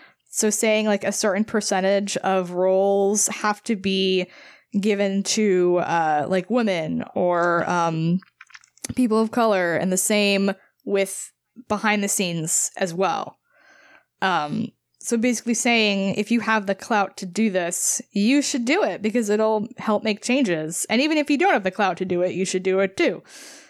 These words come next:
Um, and I agree with that. I feel like that should just be the, the standard default, you know? Especially,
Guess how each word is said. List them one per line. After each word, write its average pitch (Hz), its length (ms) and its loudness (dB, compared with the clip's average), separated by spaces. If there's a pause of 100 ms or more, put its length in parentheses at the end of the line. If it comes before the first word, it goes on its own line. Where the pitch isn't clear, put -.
(140)
Um, 160 540 -2 (760)
and 180 600 0
I 180 460 0
agree 254 420 0
with 220 220 -4
that. - 800 -4 (240)
I 180 160 0
feel - 300 -8
like 190 500 -2
that 180 240 -4
should 233 180 0
just 277 300 -2
be 294 180 2
the, 277 340 2
the 247 200 -2
standard 240 640 2
default, - 880 -2
you 320 160 0
know? 381 240 0 (560)
Especially, 254 960 0